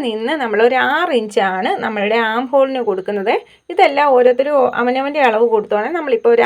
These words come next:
ആറ് ഇഞ്ചാണ് നമ്മളുടെ ആം ഹോളിന് കൊടുക്കുന്നത്. എന്നിട്ട് ഈ ഒരു കിട്ടിയിരിക്കുന്ന വിഡ്ത്ത് തന്നെയാണോ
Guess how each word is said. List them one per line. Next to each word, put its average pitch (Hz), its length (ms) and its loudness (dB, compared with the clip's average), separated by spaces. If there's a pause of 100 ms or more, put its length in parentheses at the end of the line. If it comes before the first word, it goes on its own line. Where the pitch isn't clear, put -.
ആറ് 247 240 -2
ഇഞ്ചാണ് 208 460 -2 (460)
നമ്മളുടെ 254 360 0 (200)
ആം 214 200 -4
ഹോളിന് 233 340 -2
കൊടുക്കുന്നത്. 202 480 -6 (300)
എന്നിട്ട് 359 240 -2 (100)
ഈ - 20 10 (140)
ഒരു 269 120 4 (120)
കിട്ടിയിരിക്കുന്ന 254 520 -2 (120)
വിഡ്ത്ത് 247 340 0
തന്നെയാണോ 240 680 0